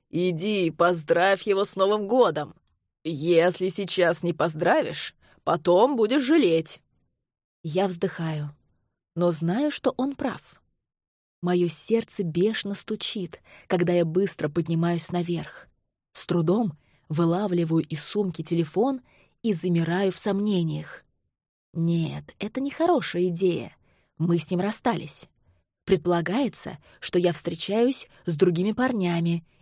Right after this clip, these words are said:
и всё в таком роде. Но сегодня у него день рождения. Я судорожно выдыхаю и звоню.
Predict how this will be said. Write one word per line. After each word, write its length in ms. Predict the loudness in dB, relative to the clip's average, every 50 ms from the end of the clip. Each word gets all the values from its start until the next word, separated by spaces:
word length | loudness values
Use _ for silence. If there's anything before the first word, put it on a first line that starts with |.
| _ _
и 100 | -6 -4
всё 320 | -4 -4 0 2 2 2
в 80 | 2 0
таком 300 | -2 -2 0 0 0 2
роде. 520 | 2 4 4 2 0 -2 -6 -6 -8 -10 -14 _ _ _ _ _ _ _ _ _ _ _ -4
Но 220 | -2 0 0 0
сегодня 760 | 0 -2 -4 -2 -2 -2 0 2 2 2 2 2 2 2 2
у 20 |
него 280 | 2 2 2 4 4 4
день 180 | 4 4 4 2
рождения. 960 | 2 0 -4 -4 -6 -2 0 2 4 4 4 4 2 -2 -6 -8 -10 -16 _ _ _ _ _ _ _ _ _ _ _ _ _ _ _ _ _ _ _ _ _ _ _ _ _ _ _ _ _ -4
Я 220 | 0 0 0 0
судорожно 720 | 0 -2 -2 0 0 2 2 2 2 0 0 -2 -2 -2
выдыхаю 580 | 0 2 2 2 0 0 -4 -2 0 0 0 0
и 100 | -2 -6
звоню. 600 | -8 -4 -2 -2 -2 0 0 -2 -2 -4 -6 -12